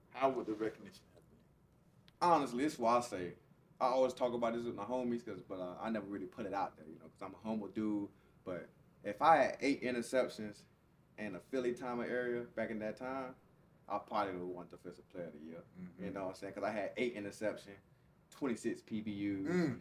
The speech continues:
Speaker 2: I'm traveling against the ones.
Speaker 1: Mm.
Speaker 2: I'm talking about every week getting it after it. But, you know,
Speaker 1: Right.
Speaker 2: with me being in Detroit,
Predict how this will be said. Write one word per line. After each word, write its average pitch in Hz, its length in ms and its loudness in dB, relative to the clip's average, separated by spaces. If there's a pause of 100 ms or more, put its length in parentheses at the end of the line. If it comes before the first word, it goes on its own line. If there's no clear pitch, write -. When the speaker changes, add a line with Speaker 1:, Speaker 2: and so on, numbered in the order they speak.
(120)
Speaker 2:
I'm 113 140 0
traveling 110 640 4
against 107 280 -2
the 107 60 -2
ones. 107 640 0
Speaker 1:
Mm. 151 380 0
Speaker 2:
I'm 120 140 0
talking 104 260 2
about 98 400 0 (400)
every 120 280 6
week 120 420 4
getting 113 220 2
it 113 80 2
after 110 340 2
it. 87 100 -8
But, 104 120 0
you 110 40 4
know, 110 120 4
Speaker 1:
Right. 110 100 4
Speaker 2:
with 110 80 2
me 123 120 4
being 117 220 4
in 107 80 0
Detroit, 113 500 2